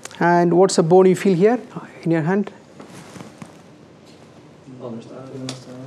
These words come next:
Speaker 1: Oh no, hamate.
Speaker 2: Hook of hamate.
Speaker 1: Hi, hook of hamate. Okay, something like the flexor retinaculum, you have to be, uh, you know, you need to know the, uh, attachments because it's, um,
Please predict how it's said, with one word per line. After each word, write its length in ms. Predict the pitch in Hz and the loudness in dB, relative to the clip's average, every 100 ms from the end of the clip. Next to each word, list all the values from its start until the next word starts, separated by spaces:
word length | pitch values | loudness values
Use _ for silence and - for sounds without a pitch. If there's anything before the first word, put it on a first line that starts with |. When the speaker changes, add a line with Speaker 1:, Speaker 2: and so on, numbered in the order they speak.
| 147 - - - - - | -20 -20 -20 -20 -20 -4
Speaker 1:
Oh 120 | 175 | 0
no, 260 | 170 170 143 | 2 2 0
hamate. 480 | - 185 139 - - | -2 -2 -2 -4 -8
Speaker 2:
Hook 120 | - | -10
of 80 | - | -12
hamate. 300 | 123 - - | -12 -12 -12
Speaker 1:
Hi, 260 | - 170 131 | -2 0 0
hook 220 | - 175 | -2 -4
of 120 | 170 | -4
hamate. 380 | 147 143 131 - - - - - - | -2 -2 -4 -8 -18 -20 -20 -20 -10
Okay, 300 | 165 156 277 285 - - - | -8 -4 -4 -4 -14 -20 -10
something 360 | - 220 269 254 | -2 0 2 2
like 140 | 233 | 2
the 80 | 202 | 0
flexor 400 | - 214 - 240 | 2 -2 2 0
retinaculum, 560 | 190 202 190 202 202 | 2 0 4 4 4
you 100 | 175 | 2
have 340 | 147 190 202 196 | 0 0 -2 0
to 80 | 208 | 0
be, 260 | 175 175 160 - - - - - - | 2 0 -2 -12 -16 -16 -16 -10 -2
uh, 240 | 156 147 - | 0 0 0
you 80 | |
know, 60 | 160 | 0
you 100 | 170 | 2
need 80 | 185 | 2
to 60 | |
know 280 | 175 180 170 | 4 4 4
the, 360 | 156 156 151 147 - - - - - - | 4 4 4 2 -4 -18 -18 -18 -20 -6
uh, 380 | - 160 160 156 | -2 2 2 2
attachments 640 | 160 185 175 170 147 - | 2 2 2 0 0 -2
because 300 | - 160 165 | -6 0 0
it's, 440 | 147 143 - - - - - - - - - | 0 -2 -4 -4 -6 -14 -20 -18 -20 -10 0
um, 880 | 151 151 143 143 139 135 139 127 | 2 4 4 4 2 0 -2 -4